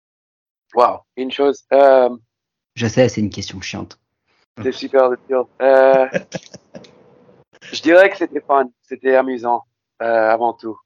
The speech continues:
Speaker 1: Que, franchement, j'aurais pas pu imaginer quelque chose comme ça quand j'étais à l'école, euh, au lycée aux États-Unis. Et c'est vraiment une belle surprise, une belle aventure. Et, et je suis très reconnaissant à tout le monde qui est, qui était parti,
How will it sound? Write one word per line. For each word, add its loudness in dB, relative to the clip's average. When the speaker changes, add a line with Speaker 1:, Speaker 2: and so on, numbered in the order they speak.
Speaker 1:
Que, -8
franchement, 2
j'aurais -6
pas 0
pu -10
imaginer -6
quelque -16
chose -20
comme -14
ça 2
quand -8
j'étais -8
à -4
l'école, 4
euh, -4
au -12
lycée -6
aux -2
États-Unis. -4
Et -4
c'est -6
vraiment 4
une -2
belle 0
surprise, -8
une -8
belle 2
aventure. 0
Et, -12
et -4
je -12
suis -12
très 2
reconnaissant 0
à 2
tout -14
le -8
monde -8
qui -18
est, -10
qui -16
était -8
parti, -2